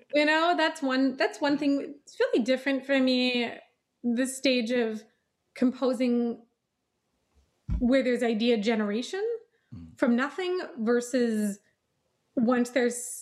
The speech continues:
Speaker 1: some components and we're connecting or editing. Those are two different processes. So from nothing, that's where you get inspiration maybe and a bunch of cool stuff flows, or you can have,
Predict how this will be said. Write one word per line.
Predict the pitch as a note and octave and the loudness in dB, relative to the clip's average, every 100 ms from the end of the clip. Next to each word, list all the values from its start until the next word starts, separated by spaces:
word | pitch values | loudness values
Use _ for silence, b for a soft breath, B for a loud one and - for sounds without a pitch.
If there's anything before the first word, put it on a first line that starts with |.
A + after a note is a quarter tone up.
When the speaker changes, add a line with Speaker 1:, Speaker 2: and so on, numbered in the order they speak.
| C#4+ | -10
Speaker 1:
some | - C4+ B3 A#3+ | -2 2 4 2
components | A#3 B3 B3 B3+ A#3+ A3+ | 2 -2 0 -2 0 -2
and | A3+ A3 | 0 0
we're | |
connecting | G#3+ - A#3+ A#3+ - A3+ | -2 0 0 0 -2 -2
or | G3+ - | -2 -2
editing. | F#3+ B3 E4+ F#4+ | 0 0 0 0
Those | C4 C4+ | 0 2
are | D4 | 0
two | - C4 | 0 0
different | A#3+ A#3+ A3 | 0 -2 -6
processes. | - G#3 F#3+ A3+ - - - - | -4 -4 -4 -8 -8 -8 -8 -2
So | C#4 A#3+ A#3 A3 A3 B B B B B - | 0 2 0 -2 -6 B B B B B -8
from | - B3+ | 2 4
nothing, | C4 B4 - B3+ A#3+ A3+ A#3 A3 - _ _ _ _ _ _ _ | 4 2 0 0 0 0 -2 -6 -12 _ _ _ _ _ _ _
that's | - C4 F#4+ - | 0 2 2 2
where | D4 C#4 B3+ A#3+ A#3 A3+ A3+ _ - _ _ _ _ _ _ _ - - _ | 2 2 2 0 0 -4 -8 _ -20 _ _ _ _ _ _ _ -20 -20 _
you | - B3+ | 0 0
get | A#3+ B3 A#3+ - - | 2 -2 -4 -8 -4
inspiration | C4 B3+ - B3+ B3+ C#4+ | -4 -2 0 0 2 2
maybe | C#4 C4+ | 2 2
and | C4 | 2
a | A#3+ | 0
bunch | A#3+ A#3+ | 0 -2
of | B3 | -4
cool | C#4 A#3+ | -2 -2
stuff | B3 B3+ - | 0 -4 0
flows, | C#4+ F#4 G4+ | 0 2 0
or | C4 | 0
you | B3 A#3+ | 0 0
can | C4 | 0
have, | A#3+ A#3 G#3+ | 0 -2 -4